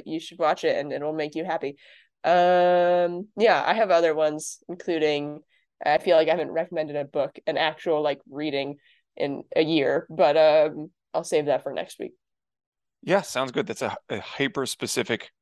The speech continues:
Speaker 2: premise for a show.
Speaker 1: It
Speaker 2: Um,
Speaker 1: is. It's lovely.
Speaker 2: I'm going to do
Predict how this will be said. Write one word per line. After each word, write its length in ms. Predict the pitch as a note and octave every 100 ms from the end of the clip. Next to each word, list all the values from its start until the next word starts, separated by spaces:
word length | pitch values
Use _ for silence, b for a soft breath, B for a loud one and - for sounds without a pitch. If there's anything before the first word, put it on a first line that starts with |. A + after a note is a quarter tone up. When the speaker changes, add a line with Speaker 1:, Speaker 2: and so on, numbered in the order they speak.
| -
Speaker 2:
premise 320 | A#2+ A2 G#2
for 160 | -
a 60 | A#2+
show. 340 | - A2+ G2+ - B B B
Speaker 1:
It 120 | G#3
Speaker 2:
Um, 220 | G#3 A#3+ C#3+
Speaker 1:
is. 80 |
It's 260 | D#3+ G#3+ -
lovely. 640 | G#3+ G#3+ A3+ - - - - _ b b -
Speaker 2:
I'm 260 | C3+ D#3+ F3
going 200 | G#3+ G3+
to 80 | F3
do 680 | B2 B2 C3+ C#3 C#3 C3+